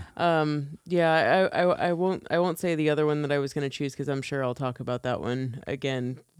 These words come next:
But I, I went with, uh, Romancing the Stone, which has been a favorite of mine since I was a youngster. And I finally settled on that one because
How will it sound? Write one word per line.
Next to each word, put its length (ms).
But 600
I, 260
I 160
went 260
with, 500
uh, 220
Romancing 520
the 60
Stone, 460
which 160
has 160
been 560
a 160
favorite 520
of 180
mine 260
since 220
I 140
was 120
a 60
youngster. 640
And 400
I 80
finally 500
settled 380
on 140
that 180
one 200
because 680